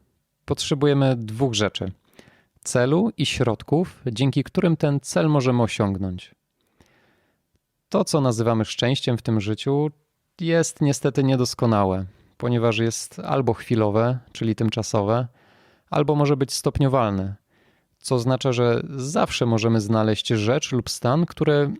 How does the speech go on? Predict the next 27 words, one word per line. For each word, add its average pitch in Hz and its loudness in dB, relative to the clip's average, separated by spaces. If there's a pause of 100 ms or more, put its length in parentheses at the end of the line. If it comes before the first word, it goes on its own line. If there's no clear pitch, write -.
uszczęśliwi 151 0
nas 123 2
bardziej. 95 -4 (1300)
Jeśli 131 0
będziemy 143 2
poruszać 143 0
się 127 0 (140)
tylko 147 0
w - -8
takiej 131 0
rzeczywistości, 107 -2 (880)
to 151 -4
co 165 0
jakiś 147 -2
czas 143 2
będziemy 135 0
doznawać 127 0
po 120 -6
prostu 127 -2
rozczarowania, 117 0 (320)
gdyż 117 -6 (120)
kolejne 143 2
nasze 113 0
pasje 120 -2
przestaną 117 -2
nam 110 0
wystarczać 110 -2